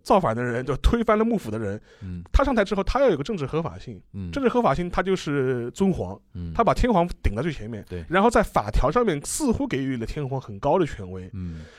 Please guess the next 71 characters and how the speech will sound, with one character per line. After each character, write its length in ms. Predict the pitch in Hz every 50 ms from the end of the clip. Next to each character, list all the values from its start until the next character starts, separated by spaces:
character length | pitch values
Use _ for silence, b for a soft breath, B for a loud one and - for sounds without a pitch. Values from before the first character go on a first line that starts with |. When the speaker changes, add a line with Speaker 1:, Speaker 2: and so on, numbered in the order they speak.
| B B
Speaker 1:
真 200 | B 294 277 269
正 320 | 277 269 220 185 175 175 - -
能 140 | 156 170 202
够 160 | 202 202 180
把 220 | - - 110 101
握 160 | 143 180 170
时 160 | - - 170 -
局 140 | 196 165
呢， 160 | 143 139 127 131
反 160 | - 110 110
而 80 | 135
是 80 | 139 165
他 120 | - 190
们 80 | 202 220
这 80 | 180 139
批 180 | - - 160
人。 220 | 139 107 87 95 -
Speaker 2:
嗯。 380 | 101 98 90 85 82 78 76 78 -
Speaker 1:
所 160 | - - 247
以 40 | 254
说 60 | 240
他 180 | 233 - 277 294
们 180 | 294 285 240 208
会 300 | - 240 226 214 208 214
一 100 | 226 220
方 160 | 247 262 294
面 100 | 277 214
会 140 | 196 190 165
喊 320 | - - 123 95 98 107
着 140 | 113 117 120
“天 180 | - - 196 190
皇 220 | 160 127 127 151
万 160 | 160 151 139
岁”， 160 | 139 - 165 147 113
对 40 | 107
吧？ 120 | 98 95
Speaker 2:
嗯。 20 |
Speaker 1:
就 80 | 90 131
是 260 | 127 143 139 - 160 160
会 100 | - 175
把 140 | - 175 120
天 180 | - 196 196
皇 100 | 180 170
的 60 | 160 160
位 160 | 185 175 151
置 100 | 143 147
摆 140 | 143 - -
得 80 | -
非 160 | - - 262
常 140 | 254 196 165
非 60 | 170 156
常 200 | 139 139 135 131
的 140 | 131 127 120
崇 240 | - - 117 113
高。 180 | 113 113 113 123 - - -
Speaker 2:
嗯。 180 | 85 82 82 -
Speaker 1:
但 120 | - 262 262
一 40 |
方 120 | 240 262 262
面 120 | 254 -
他 100 | - 247
们 100 | 240 247
这 80 | 240 269
批 160 | - - 233
人 120 | 214 214 214
自 160 | - - 240
己 80 | 180 139
心 160 | - 220 226
里 80 | 226
有 160 | 196 104 87 -
数， 220 | - - -